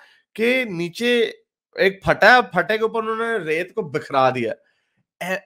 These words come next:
हर तरफ जो बॉल जब पड़ती थी, धमाका होता था एक छोटा सा। <laughs> यार, ये,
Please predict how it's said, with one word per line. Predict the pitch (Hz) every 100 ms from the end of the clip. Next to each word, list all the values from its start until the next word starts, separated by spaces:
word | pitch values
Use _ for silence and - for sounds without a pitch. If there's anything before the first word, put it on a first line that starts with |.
| -
हर | - - 190
तरफ | 240 277 285
जो | 277
बॉल | 160 165 196
जब | 226 240 -
पड़ती | 220 233 - 330
थी, | 269 269 285 285 _ _ _ -
धमाका | 113 185 - - 240
होता | 277 202
था | 180
एक | 165
छोटा | - 135 120
सा। | 110 - _ 147
<laughs> | 185 185 - 220 - 170 - -
यार, | 196 - - _ 233 - - - - _ 190
ये, | 220